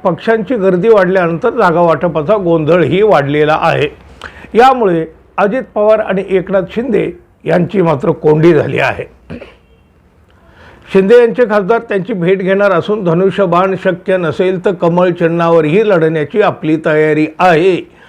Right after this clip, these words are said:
पण तिकीट द्या, असा आग्रह ते धरणार आहेत. आधी केवळ शिवसेना भाजप असताना युतीच्या फॉर्म्युल्यानुसार तिकीट वाटप सहज शक्य होते, परंतु नरेंद्र मोदींची चारशे पार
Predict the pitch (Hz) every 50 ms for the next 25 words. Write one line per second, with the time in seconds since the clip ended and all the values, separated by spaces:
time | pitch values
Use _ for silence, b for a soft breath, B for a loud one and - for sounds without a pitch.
0 | b b b - 226 226 208 170 - 190 165 208 214 185 160 160 202 196 165 -
1 | - - _ _ _ _ _ _ _ _ - 170 170 233 240 233 196 170 190 196
2 | 185 190 175 180 240 233 196 165 160 160 156 151 147 135 117 131 - - _ _
3 | _ _ _ _ _ _ b b b b b b b b - 202 214 220 254 208
4 | 240 240 233 254 240 175 220 208 190 175 220 226 233 233 214 196 196 214 214 -
5 | 214 185 - - 220 220 220 220 208 165 175 190 175 208 - 131 165 170 175 180
6 | 180 180 185 185 180 180 170 - 190 196 190 180 180 180 160 143 185 185 175 185
7 | 180 165 156 180 175 165 - - 165 170 208 226 214 226 220 160 - - 180 170
8 | 151 147 208 214 - 196 160 139 - B B B B B B B B - 202 220
9 | 240 247 240 - - 226 190 175 165 202 - b b b b b b - 196 208
10 | 214 240 254 247 247 254 247 233 226 214 185 226 - 214 185 175 208 214 202 175
11 | - - 202 196 185 180 175 - 226 220 214 175 - - 190 208 208 180